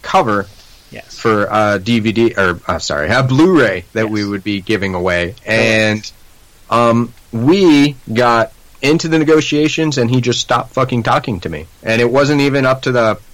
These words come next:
Speaker 1: price point yet, because at that point in time, I had quite a bit of cash just laying around that I could have tossed at him without a second's thought.
Speaker 2: Right.
Speaker 1: Um, I don't know what's going on with that.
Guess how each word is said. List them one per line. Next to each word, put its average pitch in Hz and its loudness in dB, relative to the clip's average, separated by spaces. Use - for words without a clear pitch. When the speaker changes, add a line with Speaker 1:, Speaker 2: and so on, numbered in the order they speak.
Speaker 1:
price 180 -2
point 101 -6
yet, 101 -6
because 98 -4
at - -6
that 139 0
point 135 0
in 113 -8
time, 117 -2
I 120 -2
had 139 -4
quite 123 -2
a 117 -6
bit 120 0
of 95 -4
cash 143 -6
just 104 -8
laying 101 -2
around 95 0
that 90 -2
I 95 2
could 95 -4
have 82 -4
tossed 85 -2
at 90 0
him 90 -4
without 95 -2
a 85 -4
second's - -6
thought. 85 -2
Speaker 2:
Right. 113 -12
Speaker 1:
Um, 127 2
I 131 -2
don't 151 2
know 143 2
what's 143 0
going 139 0
on 147 2
with 202 -4
that. 220 2